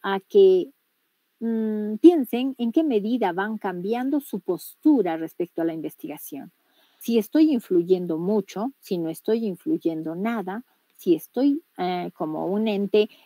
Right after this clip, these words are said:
este, diciendo cosas que, "Ay, no", o si es que estamos coincidiendo, cuánto estamos coincidiendo y cuánto estamos discrepando.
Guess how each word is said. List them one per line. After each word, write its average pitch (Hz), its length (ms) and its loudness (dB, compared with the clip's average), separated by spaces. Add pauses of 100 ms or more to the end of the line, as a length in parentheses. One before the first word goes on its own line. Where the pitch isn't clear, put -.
(100)
este, 170 680 -4
diciendo 214 500 0
cosas 202 440 -2
que, - 240 -2
"Ay, 226 320 -2
no", 180 400 -4 (320)
o 190 140 0
si 196 180 -2
es 190 100 -10
que 185 140 0
estamos 285 500 -2
coincidiendo, 170 960 -2
cuánto 311 400 2
estamos 185 400 -6
coincidiendo 185 640 -2
y 196 80 4
cuánto 170 320 -6
estamos 160 340 -14
discrepando. 165 880 -14